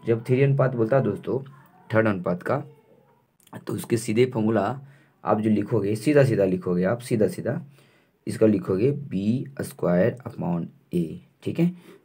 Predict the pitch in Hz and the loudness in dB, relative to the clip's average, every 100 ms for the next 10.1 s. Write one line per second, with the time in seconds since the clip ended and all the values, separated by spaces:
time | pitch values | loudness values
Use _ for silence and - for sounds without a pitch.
0 | _ 101 104 104 120 139 143 139 156 180 | _ 2 2 2 0 2 2 2 0 -4
1 | - 101 101 107 92 95 87 82 85 - | -4 -2 -2 -2 -4 -4 -6 -8 -8 -8
2 | 80 90 95 123 156 147 110 - _ _ | -12 -6 0 4 4 2 -8 -10 _ _
3 | - - _ _ 120 135 135 107 131 180 | -20 -20 _ _ 4 6 6 2 -2 -4
4 | - _ _ _ _ - 110 - 131 101 | -8 _ _ _ _ -2 -2 2 2 2
5 | 90 87 87 98 156 180 - _ _ 90 | -2 -6 -6 -2 -2 -4 -12 _ _ 0
6 | 120 107 98 90 92 135 139 - - _ | 0 0 -2 -2 -4 -6 -8 -10 -20 _
7 | _ - 90 113 135 131 101 98 98 90 | _ -4 2 2 2 0 0 0 0 0
8 | 90 87 104 110 - 175 - _ _ _ | 0 -2 -4 -6 -8 -12 -12 _ _ _
9 | - 98 - - 120 135 120 104 98 92 | -2 -2 -2 4 6 6 0 -2 -2 -2
10 | 95 | 0